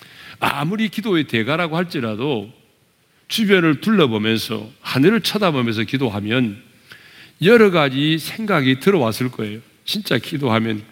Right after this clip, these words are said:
비가 내릴까?'라는 의심도 들었을 것이고요. 그래서 엘리야는 아예 주변을 쳐다보지도 않기로 했어요.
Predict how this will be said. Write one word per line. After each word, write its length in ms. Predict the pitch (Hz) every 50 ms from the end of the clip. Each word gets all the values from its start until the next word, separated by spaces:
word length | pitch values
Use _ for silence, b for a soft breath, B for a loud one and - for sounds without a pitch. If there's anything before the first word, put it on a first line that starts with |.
| -
비가 200 | - - 196 147
내릴까?'라는 920 | 107 107 107 110 127 131 - - 117 113 110 - - _ - 147 127 117 117
의심도 360 | 139 147 - 196 165 131 113
들었을 380 | 95 - 107 110 104 - - 117
것이고요. 440 | - 113 110 - - - 120 110 110 - - - _ _ _ _ _ _ _ _ _ _ _ _ _ _ _ _ _ _ _ _ _ _ _ _ _ _ - _ -
그래서 500 | - 120 113 110 107 - 123 135 127 98 - - - _ _ _ _ _ _ _ -
엘리야는 400 | 117 104 104 110 104 104 104 104
아예 300 | 107 107 117 139 117 92 - - - _ _ _ _ _ b b b b b b b
주변을 420 | - - 196 165 165 151 143 131
쳐다보지도 640 | 127 - - 190 180 147 127 127 113 110 107 117 110
않기로 400 | 110 120 120 - - 160 143 110
했어요. 300 | 110 123 123 - - -